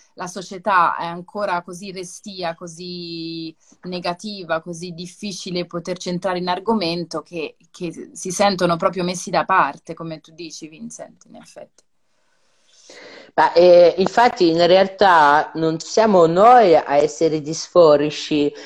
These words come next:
Speaker 2: come ci vogliono definire, ma è la società che è disforica, perché, eh, in realtà i problemi che abbiamo noi a, a vivere il nostro percorso d'affermazione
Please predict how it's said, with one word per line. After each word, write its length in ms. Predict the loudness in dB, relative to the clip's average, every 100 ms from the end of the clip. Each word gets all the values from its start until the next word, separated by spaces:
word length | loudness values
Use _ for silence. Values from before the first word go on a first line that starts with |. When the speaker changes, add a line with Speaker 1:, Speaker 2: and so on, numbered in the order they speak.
| -14
Speaker 2:
come 320 | -2 0 2
ci 160 | 0 2
vogliono 460 | 4 4 4 2 2
definire, 1080 | 0 -2 -6 -4 -2 0 2 2 0 -12 0
ma 140 | 2
è 40 |
la 140 | 4 4
società 580 | 2 0 0 4 2 2
che 160 | 0
è 60 | 0
disforica, 920 | -2 -8 0 4 6 4 2 0 0 -2 -20 _
perché, 580 | 0 0 4 4 4 0 _ _
eh, 440 | 0 2 4 4 2
in 180 | 0 4
realtà 640 | 4 4 2 2 4 4
i 160 | 0 -4
problemi 500 | -2 2 4 4 4
che 120 | 2
abbiamo 340 | 4 2 2
noi 480 | 0 4 6 6 6
a, 260 | 4 2 -4 -6 -6 2
a 160 | 2
vivere 640 | 2 -2 -2 2 4 4 2
il 160 | -2
nostro 360 | -2 -2 0 -2
percorso 520 | -4 0 -2 -2 -2
d'affermazione 1300 | -2 0 -2 -2 -4 -6 -6 -2 -2 -2 -4 -4